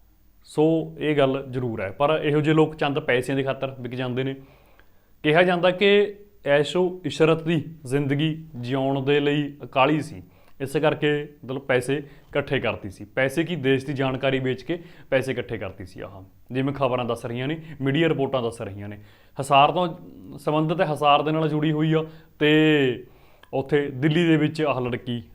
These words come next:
ਰਹਿੰਦੀ ਸੀ, ਜਿਹਦਾ ਨਾਮ ਹੈ Travel with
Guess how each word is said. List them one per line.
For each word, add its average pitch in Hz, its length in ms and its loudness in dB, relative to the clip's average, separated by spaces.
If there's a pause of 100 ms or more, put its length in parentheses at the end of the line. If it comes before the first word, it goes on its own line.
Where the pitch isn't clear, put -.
ਰਹਿੰਦੀ 101 240 -6
ਸੀ, 95 200 -14 (1160)
ਜਿਹਦਾ 120 260 -2
ਨਾਮ 117 320 -2
ਹੈ 156 60 -6
Travel 120 440 -2
with 113 120 -8